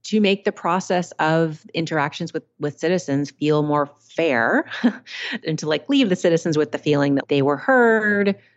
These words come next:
and understood and, and they trusted, they trust the person who's making the decision, that they kind of take in everything into account fairly, that they trust the process, basically. So this program, in general, trainings aren't necessarily easy to measure the effectiveness of because it's,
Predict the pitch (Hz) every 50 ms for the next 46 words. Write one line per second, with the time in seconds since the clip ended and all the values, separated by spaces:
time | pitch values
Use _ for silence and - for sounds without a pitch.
0 | _ - 143 139 135 139 135 139 135 135 151 147 - - 254 240 214 208 196 185
1 | - - - 151 147 147 147 151 147 147 143 143 143 139 - - - 151 151 151
2 | 143 151 151 147 - - - 131 131 - - - 147 131 135 135 135 143 - 143
3 | 143 - - 135 120 - - _ 127 - 117 117 120 - - 120 117 123 127 -
4 | - - - - - _ _ - - - - - - - - - - - - -
5 | - - - - - - - - - 76 55 - 50 - - _ - - 131 -
6 | - - - _ _ _ _ - - 135 127 135 131 135 135 131 - 135 127 131
7 | 131 131 135 - - - - - - - - - - - - - - - 147 -
8 | - 160 143 175 170 - 190 160 - - - - - - - - - - - -
9 | - - - - - - - - _ _ _ _ - - - - - - - -
10 | - - 233 220 214 214 214 - - - 214 214 196 233 226 220 208 202 196 190
11 | 185 185 185 180 170 165 _ _ - 185 180 190 190 202 214 214 214 214 - 196
12 | 190 185 180 - - 165 160 165 165 - 151 - - 165 156 156 160 160 160 -
13 | - 156 135 160 160 151 - - 160 151 147 123 143 143 139 147 147 131 143 143
14 | 139 - 160 - 196 185 185 185 - 202 190 190 170 151 143 - 151 143 139 143
15 | 131 - - - - _